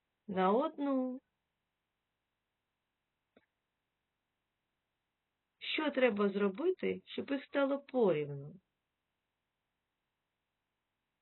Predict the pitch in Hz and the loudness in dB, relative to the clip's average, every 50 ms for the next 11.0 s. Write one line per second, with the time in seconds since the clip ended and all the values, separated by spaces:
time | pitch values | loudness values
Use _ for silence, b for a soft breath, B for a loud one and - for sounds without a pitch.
0 | _ _ _ _ _ _ _ _ _ _ _ _ _ - - 247 262 269 254 233 | _ _ _ _ _ _ _ _ _ _ _ _ _ -8 -2 0 2 4 4 4
1 | 202 170 156 156 156 151 147 151 151 - - - _ _ _ _ _ _ _ _ | 4 2 0 -4 -10 -10 -12 -14 -14 -16 -18 -20 _ _ _ _ _ _ _ _
2 | _ _ _ _ _ _ _ _ _ _ _ _ _ _ _ _ _ _ - 220 | _ _ _ _ _ _ _ _ _ _ _ _ _ _ _ _ _ _ -2 2
3 | 208 214 214 196 185 175 170 165 160 165 160 147 151 160 180 240 311 330 294 254 | 4 4 4 4 4 2 0 2 0 -2 -2 0 2 2 4 4 4 4 2 2
4 | 202 190 - - 156 151 160 - - _ _ _ _ _ - - 190 185 185 208 | 0 0 -4 -10 -14 -14 -14 -16 -20 _ _ _ _ _ -2 0 0 2 2 0
5 | 233 285 415 453 - - - - 269 262 254 240 240 - - - - 226 226 226 | 0 0 0 0 -2 -4 -2 0 2 2 2 2 -2 -6 -10 -8 -6 -6 -6 -6
6 | - _ _ _ _ _ _ _ _ _ _ _ _ _ _ _ _ _ _ _ | -8 _ _ _ _ _ _ _ _ _ _ _ _ _ _ _ _ _ _ _
7 | _ _ _ _ _ _ _ _ _ _ _ _ _ _ _ - 226 208 - - | _ _ _ _ _ _ _ _ _ _ _ _ _ _ _ -8 -8 -4 0 4
8 | 254 254 254 220 247 240 208 185 175 180 180 - - - 381 427 - - - - | 4 4 4 6 4 4 4 4 0 -2 -4 -4 -2 2 2 2 2 0 -8 -10
9 | - 151 156 160 - _ _ _ _ _ _ _ _ _ _ _ _ _ _ _ | -10 -10 -10 -12 -16 _ _ _ _ _ _ _ _ _ _ _ _ _ _ _
10 | _ _ _ _ _ - - - 247 285 349 339 - - - - - - _ | _ _ _ _ _ -14 -4 0 2 2 2 2 0 -4 -6 -8 -10 -14 _